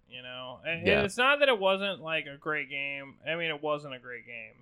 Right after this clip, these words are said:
Speaker 1: but,
Speaker 2: It
Speaker 1: like,
Speaker 2: was just a
Speaker 1: it
Speaker 2: letdown.
Speaker 1: also wasn't what I expected it to be. Like, it was like a roguelite type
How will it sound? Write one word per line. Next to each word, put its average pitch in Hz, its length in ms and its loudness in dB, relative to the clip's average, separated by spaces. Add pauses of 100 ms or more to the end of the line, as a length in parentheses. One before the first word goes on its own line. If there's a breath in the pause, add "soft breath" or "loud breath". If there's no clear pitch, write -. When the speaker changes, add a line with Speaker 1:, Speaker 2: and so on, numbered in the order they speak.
Speaker 1:
but, 147 200 2
Speaker 2:
It 139 40 -4
Speaker 1:
like, 156 120 8
Speaker 2:
was 123 100 10
just 131 160 12
a 120 60 12
Speaker 1:
it - 40 12
Speaker 2:
letdown. 110 360 8
Speaker 1:
also 254 360 10
wasn't 202 340 2
what 170 120 4
I 156 120 4
expected 127 640 -6
it 113 180 -12
to 123 60 -16
be. 107 280 -16
Like, 101 160 -12 (160)
it 165 60 0
was 190 160 -2
like 226 140 2
a - 20 4
roguelite 151 720 2 (400)
type 131 240 -4